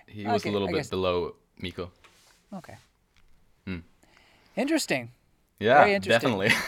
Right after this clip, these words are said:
Speaker 1: <laughs> Yeah, I think I, I had, uh, I had Ai Hayasaka as my favorite there for a while on my anime list. I usually, 'cause in my favorite characters p-, section, I, I keep it to one character per franchise, kind of.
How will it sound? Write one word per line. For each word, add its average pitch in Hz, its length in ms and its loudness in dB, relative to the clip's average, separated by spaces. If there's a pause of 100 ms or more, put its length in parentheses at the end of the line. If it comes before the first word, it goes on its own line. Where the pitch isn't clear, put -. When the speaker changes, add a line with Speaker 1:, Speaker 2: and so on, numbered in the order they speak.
(300)
Speaker 1:
<laughs> - 280 -4 (1300)
Yeah, 95 220 0
I 113 80 4
think 143 380 -2
I, 139 260 6
I 135 120 6
had, 147 400 8
uh, 123 340 4 (840)
I 123 80 4
had 147 280 10
Ai 123 180 10
Hayasaka 120 380 6
as 117 200 4
my 120 80 0
favorite 120 320 2
there 117 140 0
for 120 120 -2
a 110 60 2
while 110 500 2
on 113 120 -4
my 113 80 -2
anime 107 280 -4
list. 107 220 -4
I 123 60 0
usually, 123 360 0
'cause - 200 -8
in 123 160 -2
my 107 300 2 (280)
favorite 98 280 -2
characters 92 460 -6 (360)
p-, - 60 -20 (100)
section, 98 340 -6
I, 98 160 -4 (280)
I 110 80 0
keep 123 260 -4
it - 140 -10
to 113 100 -4
one 98 540 -2 (100)
character 95 400 -2
per 90 140 -8
franchise, 92 520 -4
kind 110 240 -4
of. 104 100 -6